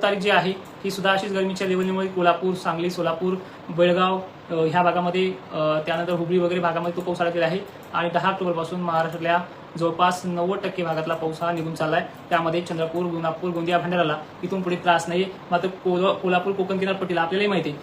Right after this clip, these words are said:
यांना दिवाळीच्या वेळेसही पिरियडमध्ये पाऊस होणार आहे. त्यामध्ये गत्यंतर नाही, ती तारीख सुद्धा फिक्सेबल आहे.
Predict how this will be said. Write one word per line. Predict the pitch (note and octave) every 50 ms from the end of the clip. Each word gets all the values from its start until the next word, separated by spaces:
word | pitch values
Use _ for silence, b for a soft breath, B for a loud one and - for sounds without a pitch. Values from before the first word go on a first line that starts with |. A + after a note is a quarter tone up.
| - - -
यांना | F3+ F#3 F3+
दिवाळीच्या | F3+ F3+ F#3 F#3+ F#3+ - G#3 F#3+
वेळेसही | F#3 F#3 F3+ G#3 A3
पिरियडमध्ये | G#3+ G3+ G3 F#3+ F#3 F#3 F3 F#3
पाऊस | - F#3 F3+ F3 -
होणार | F3+ F3 F3 E3+
आहे. | F3 A#3+ C#4+
त्यामध्ये | C#4 - - - - - F3 E3 E3+ E3+ F#3 F3
गत्यंतर | F3 E3+ F3+ F3+ E3+ F3+ F3
नाही, | F3 E3+ F#3 G3 G3
ती | F#3
तारीख | E3+ E3 E3
सुद्धा | E3 F3 F#3 F#3
फिक्सेबल | F#3 F3+ - F3+ F3 F3 F3
आहे. | E3+ D3 D3